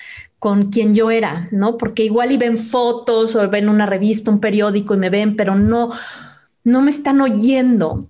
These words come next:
Entonces, para mí el tema de dejar el podcast era una manera de decirles a mis hijos, "Esto he aprendido yo en mi vida,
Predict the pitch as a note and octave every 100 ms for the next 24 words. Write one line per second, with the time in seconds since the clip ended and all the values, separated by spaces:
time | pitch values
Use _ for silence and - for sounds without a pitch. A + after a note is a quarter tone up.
0 | _ A3+ A3+ C4 C#4+ C#4 A#3+ B3 B3+ C#4
1 | C#4+ C#4+ C4+ C4 B3+ A3 G3+ - A#3+ B3+
2 | - A#3+ A3+ A3+ A#3 A3+ A#3 A3+ A#3 A3+
3 | G3+ G3+ G#3+ G#3 G3 A3+ A3+ A3+ G3+ G3
4 | A3+ - A3+ A3+ - - - C4+ E4 D#4+
5 | C#4 A#3 A#3+ A3 A#3 A3+ G#3 G3+ G3+ A3
6 | -